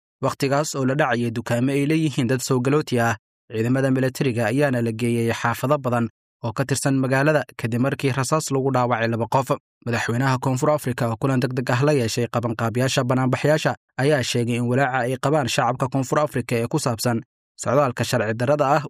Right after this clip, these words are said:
uu yahay mid dhab ah oo mudan in la dhegeysto. Haddana wuxuu dhanka kale carabka ku adkeeyey in aysan aqbali doonin fawdo, walaacna ay ka muujinayaan in waddanka xaalad qalalaasa ah uu galo.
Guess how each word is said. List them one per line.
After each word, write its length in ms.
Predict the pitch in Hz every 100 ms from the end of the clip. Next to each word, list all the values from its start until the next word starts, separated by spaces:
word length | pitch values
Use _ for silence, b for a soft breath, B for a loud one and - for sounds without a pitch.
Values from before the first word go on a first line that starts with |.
| -
uu 60 |
yahay 280 | 120 107 117
mid 140 | 127 -
dhab 120 | 160 -
ah 180 | 123 110 -
oo 80 |
mudan 300 | 123 120 117 120
in 140 | 160
la 60 | 131
dhegeysto. 500 | 123 120 110 127 117 _ _ _
Haddana 300 | - 117 143 135
wuxuu 260 | 135 135
dhanka 200 | 143 156
kale 200 | 131 120
carabka 360 | 120 135 135 139
ku 160 | 156 151
adkeeyey 500 | 117 - 120 123 117 _ -
in 120 | 147
aysan 300 | 123 113 123
aqbali 360 | 117 117 143 139
doonin 360 | 117 120 120 123
fawdo, 400 | - 120 120 113 _ -
walaacna 360 | 123 139 131 131
ay 140 | 127
ka 120 | 127 156
muujinayaan 600 | 147 131 156 151 147 120 107 _ -
in 100 | 135
waddanka 380 | 139 135 127 127
xaalad 320 | - 131 123
qalalaasa 440 | 127 120 117 117 117
ah 140 | 110 107
uu 120 | 110
galo. 240 | 127 135